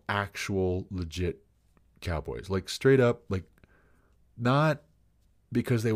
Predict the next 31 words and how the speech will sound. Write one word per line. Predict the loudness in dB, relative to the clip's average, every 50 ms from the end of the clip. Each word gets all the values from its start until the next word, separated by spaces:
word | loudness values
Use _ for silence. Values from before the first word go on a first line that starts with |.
| 0 -2 -6 -10
listen | -4 -2 -2 -2 -2 0 0
to | 2
a | 2
lot | 2 2 0 -2
of | -4 -8 _ -10
country | -6 -6 -6 -4 -4 -4
music | -4 -4 -4 -6 -8 -10 -14 _
and | -10 -8 -8 -8 -10 -12 -16 _ _
they | -12 -10
just, | -8 -8 -10 -10 _ _ _ _ _ _ _ _
they | -8 -6
like | -4 -4 -4 -6 -6 -8
that | -8 -6 -6 -6 -8 _ _ _ _ _ _ _ _ _ _ _ _ _ _
as | -10 -8
a | -8 -8
fashion, | -10 -6 -4 -4 -4 -4 -6 -8 -8 -6 -6 -8 -8 -12 _ _ 0
right? | 2 4 4 2
Like, | 0 -2 -2
it's | -2 -4 -2 -2
not | 0 0 0 -2
larping. | -2 2 4 4 4 2 0 -10 -10 _ _ -20 -20 -20 -20 -20 -6 _
Like, | -2 -2 -2 2
they | 4 4 6
are | 6 6 4 2 2 -2 _ _ _ _ -2
legitimate | 2 2 2 2 2 0 0 0 0 -4 -6 -6
cowboys. | -4 -2 -2 -2 -4 -6 -10 -10 -10 -14 -20 -20 -20 _ _ _ _ _ _ _ _ _ _ _ _ _ _
They're, | 2 2 2 0 -6 _ _ _
you | 2 2
know, | 2 2 2
like, | 0 0 0 0 _ -20 -20 -20 -20 -20 _ _ _ _ _ _ _ _ _ _ _ -6
I, | -6